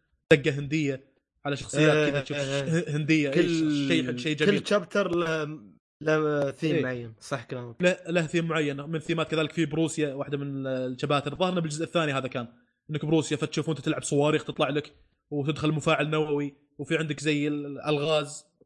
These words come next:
Speaker 1: شغلات رهيبة يعني كانت موجودة فيها. فكل شابتر كان فيه ثيم، ثيم من الثيمات جليدي، ثيم من الثيمات طابع هندي، ثيم من الثيمات طابع روسي زي ما قلنا.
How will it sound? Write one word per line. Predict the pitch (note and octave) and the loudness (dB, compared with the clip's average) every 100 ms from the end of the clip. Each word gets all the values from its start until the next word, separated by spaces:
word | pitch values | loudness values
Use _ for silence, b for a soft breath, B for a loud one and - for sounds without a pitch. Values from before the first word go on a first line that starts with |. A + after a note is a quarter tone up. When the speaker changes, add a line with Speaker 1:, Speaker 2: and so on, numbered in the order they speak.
| _ | _
Speaker 1:
شغلات | - A3 A3 | -6 0 2
رهيبة | G3 F#3+ C#3+ | 4 2 2
يعني | B2+ B2+ | -2 -4
كانت | C3 B2+ | -8 -6
موجودة | C3+ C3 | -8 -8
فيها. | B2 B2 | -8 -10
فكل | B2+ E3 G3+ | -10 -6 -4
شابتر | G3+ F3+ | -2 -2
كان | F3 | -2
فيه | E3+ E3+ | -2 -2
ثيم، | F#3 F#3 F#3 b b b _ | 0 -2 -4 b b b _
ثيم | G3 | 2
من | F#3 | 2
الثيمات | E3+ F3 F3 E3+ - | 2 2 2 0 -4
جليدي، | D3 E3 E3+ E3+ D#3+ D#3+ | 0 2 2 0 -6 -8
ثيم | E3+ D#3+ | -6 -8
من | |
الثيمات | D3+ D#3+ D#3 D#3 - | -4 -2 -2 -4 -6
طابع | D3 - D#3 D3 | -10 -6 -4 -2
هندي، | D#3 E3 D3 D3+ D3+ | -2 -2 -4 -4 -4
ثيم | D#3 | -4
من | D3+ | -6
الثيمات | D#3 D#3 | -4 -2
طابع | D#3 D3+ | 0 2
روسي | D3+ D#3 D3+ | 2 2 0
زي | D3 | 0
ما | D3 | 0
قلنا. | C#3+ D3+ D3+ | 0 0 -2